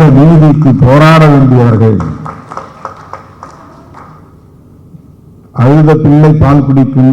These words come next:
என்ற பழமொழி நமக்கு தெரியும். போராடுகிறவனே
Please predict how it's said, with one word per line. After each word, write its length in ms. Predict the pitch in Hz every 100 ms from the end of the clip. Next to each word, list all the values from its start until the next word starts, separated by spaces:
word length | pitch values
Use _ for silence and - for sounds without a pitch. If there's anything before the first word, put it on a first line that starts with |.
| 123
என்ற 140 | 120 117 117
பழமொழி 380 | 120 123 120 117
நமக்கு 280 | 110 101 104 101
தெரியும். 340 | 104 101 98 80 - - - - - - - _ - - - - - - - - - - - - - - - - -
போராடுகிறவனே 840 | 131 160 160 165 156 156 156 156